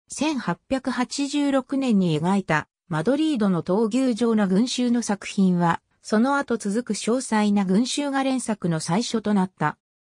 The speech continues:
マドリード滞在時には、プラド美術館で古典絵画を学んでいる。同年彼は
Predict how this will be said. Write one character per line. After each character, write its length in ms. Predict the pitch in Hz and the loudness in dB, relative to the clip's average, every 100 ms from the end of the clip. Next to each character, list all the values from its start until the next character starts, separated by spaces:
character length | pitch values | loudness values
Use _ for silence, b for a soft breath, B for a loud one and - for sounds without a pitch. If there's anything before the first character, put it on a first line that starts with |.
| _ _ | _ _
マ 160 | 185 190 | -2 0
ド 140 | 294 | 2
リ 220 | 339 339 | 2 2
ー 20 | 269 | 0
ド 100 | 196 | -2
滞 280 | 226 240 | 0 0
在 240 | 277 277 240 | 0 0 0
時 140 | 208 | 2
に 120 | 180 | 2
は、 200 | 156 151 - _ | 2 0 -4 _
プ 140 | - 190 | -2 2
ラ 100 | 262 | 2
ド 120 | 285 | 2
美 100 | 269 | 0
術 240 | 254 277 - | -2 -4 -2
館 240 | 233 196 | 0 2
で 200 | 165 - _ _ | 2 -2 _ _
古 140 | - 180 | -4 0
典 220 | 277 302 | 0 -2
絵 280 | 269 269 240 | -4 -2 2
画 180 | 196 | 2
を 80 | 180 | 2
学 260 | 143 151 190 | 0 0 2
ん 80 | 202 | 2
で 80 | |
い 160 | 185 156 | 2 -2
る。 200 | 151 - _ _ _ _ - | -4 -6 _ _ _ _ 0
同 220 | 202 294 | 0 2
年 240 | 294 285 | 0 -2
彼 280 | 269 285 247 | -2 0 0
は 220 | 180 175 | 0 -2